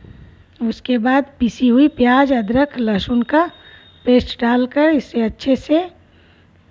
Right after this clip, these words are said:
मिक्स कर लें और इसे पाँच मिनट तक अच्छी तरह से चलाते हुए इसको अच्छे से भूनना है। जब इसका सारा पानी सूख जाए और प्याज का कलर चेंज हो जाए,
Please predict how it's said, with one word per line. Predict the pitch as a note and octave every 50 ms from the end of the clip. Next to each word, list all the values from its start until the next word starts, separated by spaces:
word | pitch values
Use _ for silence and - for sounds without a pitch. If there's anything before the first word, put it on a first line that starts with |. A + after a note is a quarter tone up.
| _ - -
मिक्स | A#3 B3 A#3+ - - -
कर | - C4 B3+ A#3+
लें | C4 C4+ C#4+ D#4 F4 E4+ D#4+ - _ _ _ _ _ _ _ _ _ _ _ _ _ _ _ _ -
और | A3+ A3+ A#3+ A#3+
इसे | A#3+ A3+ - - C4+ C#4+ D4+ E4 D#4 D#4+
पाँच | - A#3 A#3+ B3+ A#3+ - A#3+
मिनट | B3 A#3 A3+ A3+ - - -
तक | C#4 C4+ C4+ C4
अच्छी | A3+ - - - B3+ B3
तरह | - A#3 A#3 G#3
से | F3+ - - C#4 C#4+
चलाते | C#4+ - B3 A3+ A3+ A3+ A3+ A3 - - B3+ A3+
हुए | G3+ G#3 A#3+ C#4 E4 F4 E4 - - _ _ _ _ _ _ _ _ _ _ -
इसको | A3+ G3+ - - - C#4
अच्छे | C#4 C4 - - - - - B3
से | - - D#4
भूनना | C4+ A3 G3 G#3 G#3 G#3+ G#3+ G#3+ G#3
है। | F#3 F3 F#3 F3+ F3+ - _ _ _ _ _ _ _ _ _ _ _ _ _ _ _ _ -
जब | - B3+ G#3+ - - -
इसका | A#3+ - - - C#4 C#4
सारा | C4+ - C4 A#3+ B3 C4 C4+
पानी | C4 - B3 A3 A3+ A#3 B3+ B3+
सूख | A#3+ - - B3 A#3 - C4
जाए | - C#4 C#4+ D4+ D#4
और | C4+ B3 A#3+ B3+
प्याज | A#3+ - A#3+ A3+ A3 A3 A3 A3 -
का | - C4 B3
कलर | B3+ - A3+ A3 A#3+ C4+ C4+
चेंज | C4+ - A#3 A3 G#3 G#3 G3 G3+
हो | G3 F#3+
जाए, | F3+ - F#3+ F#3 A3+